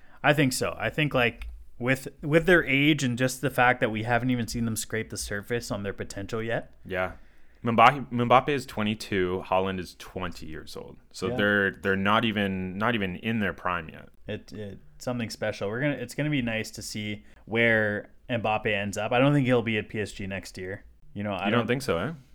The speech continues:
Speaker 1: No, I, I, I don't know. We're,
Speaker 2: He's
Speaker 1: there's a lot
Speaker 2: created
Speaker 1: to
Speaker 2: quite
Speaker 1: see.
Speaker 2: a legacy in P S G, though.
Speaker 1: He has. He has.
Speaker 2: Is he
Speaker 1: In
Speaker 2: a
Speaker 1: the
Speaker 2: player
Speaker 1: short
Speaker 2: that's using P S G to project him somewhere else?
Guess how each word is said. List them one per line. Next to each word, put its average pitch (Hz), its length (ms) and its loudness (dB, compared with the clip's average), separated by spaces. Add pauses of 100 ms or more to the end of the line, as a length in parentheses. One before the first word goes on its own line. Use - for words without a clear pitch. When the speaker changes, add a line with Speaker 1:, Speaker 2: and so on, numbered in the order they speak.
(280)
Speaker 1:
No, 92 240 -8
I, 95 280 -10 (120)
I, 110 180 -8 (140)
I 113 100 -2
don't 120 140 2
know. 107 200 -2 (440)
We're, 127 140 4
Speaker 2:
He's 131 120 2
Speaker 1:
there's 147 180 6
a 139 40 8
lot 165 100 8
Speaker 2:
created 180 180 8
Speaker 1:
to 123 60 -4
Speaker 2:
quite 131 240 6
Speaker 1:
see. - 80 -16
Speaker 2:
a 117 60 4
legacy 107 720 -2 (480)
in 92 120 -8
P 92 160 -4
S 80 200 -4
G, 90 140 -6
though. - 300 -14
Speaker 1:
He 151 100 -2
has. 143 600 6
He 123 120 -2
has. 123 280 4
Speaker 2:
Is 107 100 -2
he 120 100 6
Speaker 1:
In 120 60 6
Speaker 2:
a - 40 0
Speaker 1:
the - 20 -2
Speaker 2:
player 120 160 8
Speaker 1:
short 123 120 8
Speaker 2:
that's 110 180 0
using 104 320 0
P 104 160 -2
S 107 160 -4
G 101 140 -4
to - 100 -12
project 85 500 -4
him 95 200 -6
somewhere 85 340 -6
else? 101 580 -8